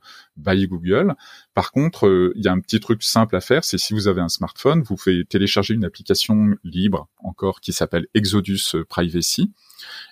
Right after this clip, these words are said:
Et, euh, Exodus va analyser sur votre portable le nombre d'applications que vous avez et quels sont les traceurs et les pisteurs qu'elle contient.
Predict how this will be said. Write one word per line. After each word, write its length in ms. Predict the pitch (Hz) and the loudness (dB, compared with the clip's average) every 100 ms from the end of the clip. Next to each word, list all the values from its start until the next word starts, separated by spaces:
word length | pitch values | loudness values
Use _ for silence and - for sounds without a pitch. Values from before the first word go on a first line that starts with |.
| _ | _
Et, 320 | 113 120 127 - | 6 6 6 4
euh, 300 | 101 95 95 | 2 4 2
Exodus 440 | 113 95 107 107 196 - | 2 2 0 0 0 0
va 100 | 95 | 2
analyser 520 | 104 123 143 135 139 | 2 2 0 0 -2
sur 180 | 135 101 | 0 0
votre 160 | 95 | 0
portable 380 | - - 170 143 | -2 0 0 2
le 40 | 101 | 2
nombre 340 | 123 135 101 | 0 0 -2
d'applications 800 | 90 87 190 202 104 107 - 113 | -4 -2 0 0 -4 -4 0 -2
que 60 | 101 | -2
vous 160 | 92 | -2
avez 380 | 95 98 165 190 | -2 0 0 2
et 60 | 110 | 0
quels 160 | 120 | 0
sont 140 | 113 95 | 0 -2
les 160 | 90 - | -4 -6
traceurs 640 | - - - 139 151 - - _ _ | -6 -4 -2 -2 -2 -6 -20 _ _
et 40 | 90 | -8
les 100 | 92 | -6
pisteurs 440 | - - 117 - | -6 -2 -2 -2
qu'elle 280 | - 92 90 - | -2 -2 -4 -6
contient. 360 | 139 117 92 | -6 -4 -6